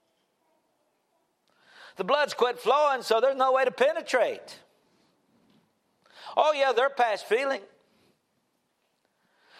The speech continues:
The things of this world are the only things that's there left. Spirit's gone. No, don't worry about change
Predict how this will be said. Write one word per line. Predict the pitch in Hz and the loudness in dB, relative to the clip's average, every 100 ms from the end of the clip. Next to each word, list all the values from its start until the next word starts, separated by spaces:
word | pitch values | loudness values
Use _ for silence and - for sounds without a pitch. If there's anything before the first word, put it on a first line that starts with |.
| - | -8
The | - | -4
things | 202 277 294 | 0 0 0
of | 226 | 0
this | 254 240 190 | 0 0 2
world | 262 311 269 | 2 2 0
are | 214 | 0
the | 226 | 2
only | 262 254 | 2 0
things | 247 254 247 214 | 0 0 0 -2
that's | 220 | -2
there | - 247 269 269 | 0 2 2 2
left. | 320 311 - - - - - | 2 2 -2 -8 -20 -20 -20
Spirit's | - - 254 220 | -10 -2 0 -2
gone. | 170 240 277 185 - _ _ _ _ _ _ _ _ _ _ _ _ _ _ _ _ _ _ _ _ _ _ _ _ _ _ _ | 0 2 2 0 -6 _ _ _ _ _ _ _ _ _ _ _ _ _ _ _ _ _ _ _ _ _ _ _ _ _ _ _
No, | 92 110 | -14 -10
don't | 117 120 | -10 -6
worry | 139 | -6
about | 107 101 | -8 -12
change | - 135 127 120 131 - | -8 -6 -6 -10 -18 -20